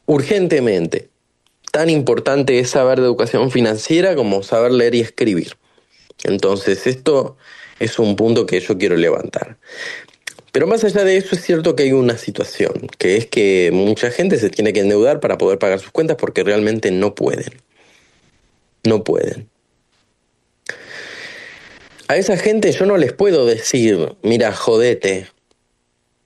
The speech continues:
Pero tampoco les puedo decir, "Mirá,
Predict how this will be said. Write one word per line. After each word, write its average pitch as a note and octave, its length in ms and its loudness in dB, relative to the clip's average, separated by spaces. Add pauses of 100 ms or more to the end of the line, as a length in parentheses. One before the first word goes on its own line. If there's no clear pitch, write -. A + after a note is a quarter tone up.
(560)
Pero A#2 160 0
tampoco D3+ 460 2
les B2+ 120 0
puedo B2+ 280 2
decir, A#2 320 2
"Mirá, A2+ 540 0